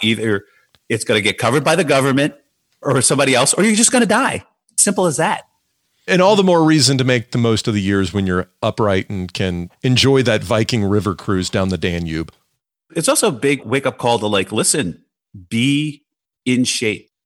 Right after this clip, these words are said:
Speaker 1: Do not destroy your body. Not only does it affect the longevity of your life, but the quality of your life, and it affects every single subsequent experience. And we go into that. But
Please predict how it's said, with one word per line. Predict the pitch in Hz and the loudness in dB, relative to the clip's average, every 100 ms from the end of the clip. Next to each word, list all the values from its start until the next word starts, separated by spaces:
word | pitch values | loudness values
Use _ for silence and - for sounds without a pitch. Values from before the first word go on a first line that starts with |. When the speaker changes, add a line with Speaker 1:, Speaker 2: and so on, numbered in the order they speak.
| - | -12
Speaker 1:
Do | 120 113 | -4 -2
not | 110 120 120 - 110 | 0 2 0 -4 -10
destroy | 107 - 101 98 | -10 -8 -6 -4
your | 90 87 | -6 -6
body. | 90 90 80 76 - - | -6 -6 -6 -12 -16 -4
Not | 117 156 | 0 2
only | 156 143 | 2 2
does | 127 120 | 0 -2
it | 110 | -4
affect | - 120 - 107 | -4 -6 -6 -6
the | |
longevity | 95 98 98 90 98 101 110 92 80 | -4 -4 -6 -6 -2 -2 -2 -6 -6
of | 87 | -8
your | 90 | -8
life, | 85 87 90 - | -6 -6 -8 -8
but | 98 - | -10 -8
the | |
quality | 101 - 113 113 113 95 | -12 -4 0 2 0 -4
of | 92 | -6
your | 92 | -6
life, | 90 82 85 98 | -6 -4 -6 -6
and | 90 | -8
it | |
affects | 95 95 - - | -6 -8 -8 -8
every | 95 95 | -6 -6
single | - 92 90 | -6 -8 -6
subsequent | - 87 - - 85 | -6 -6 -8 -10 -14
experience. | - - 101 82 - - | -12 -8 -6 -6 -8 -12
And | 90 | -12
we | 82 | -6
go | 87 87 | -4 0
into | 120 117 | -2 -2
that. | 82 80 - _ - - - - | -4 -6 -8 _ -20 -20 -10 0
But | 123 | 0